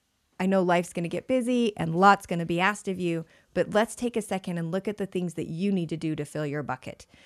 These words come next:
Even reading is continuous learning, but it's also taking time to be like, "Just take, step away for a little bit and, and enjoy." So I have, you have read a nonfiction book. Mine was just read any book of your choice.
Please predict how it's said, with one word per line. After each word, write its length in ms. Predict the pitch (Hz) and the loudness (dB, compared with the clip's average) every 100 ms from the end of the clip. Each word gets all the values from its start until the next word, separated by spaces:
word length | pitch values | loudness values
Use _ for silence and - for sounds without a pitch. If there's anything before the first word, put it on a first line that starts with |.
| - - | -16 0
Even 380 | 330 349 269 | 2 4 2
reading 340 | 214 320 190 156 | 2 2 2 0
is 140 | 165 | -2
continuous 500 | - 202 214 196 180 | -4 -2 0 0 -2
learning, 240 | 254 269 208 | -2 0 0
but 80 | |
it's 160 | 196 190 - | 0 0 2
also 300 | 254 208 180 | 2 0 -4
taking 360 | 208 214 202 | -4 -4 -4
time 300 | 185 226 208 | -4 -4 -2
to 100 | 175 | -2
be 160 | 175 175 | -2 -2
like, 200 | 165 - | -4 -6
"Just 220 | 233 - | -12 -8
take, 220 | 285 - | -8 -8
step 260 | - 269 269 | -8 -6 -2
away 220 | 269 294 | -2 -2
for 140 | 277 | -2
a 40 | 170 | -6
little 220 | 151 151 | -4 -4
bit 220 | 151 147 | -4 -6
and, 240 | - 147 151 _ _ _ - | -6 -6 -8 _ _ _ -4
and 160 | 196 | -2
enjoy." 460 | 185 208 196 269 185 | 2 0 2 2 2
So 180 | - 196 | 2 4
I 200 | 202 262 | 4 4
have, 340 | 233 196 185 - _ _ _ - | 4 2 0 -8 _ _ _ -2
you 200 | 254 254 | 2 4
have 260 | 208 190 | 2 2
read 200 | 202 208 | 2 2
a 60 | 185 | 2
nonfiction 640 | 190 233 233 170 - 170 | 4 4 2 -2 -2 -4
book. 240 | 156 156 - | -2 -4 0
Mine 280 | 185 240 | 2 2
was 160 | 190 175 | 2 0
just 240 | 185 175 | -4 -4
read 260 | 175 185 - - | -2 -2 -2 0
any 260 | 208 233 | 4 4
book 240 | 214 202 196 | 4 0 0
of 140 | 175 | -2
your 100 | 175 | -4
choice. 420 | - 143 - - | -4 -6 -8 -16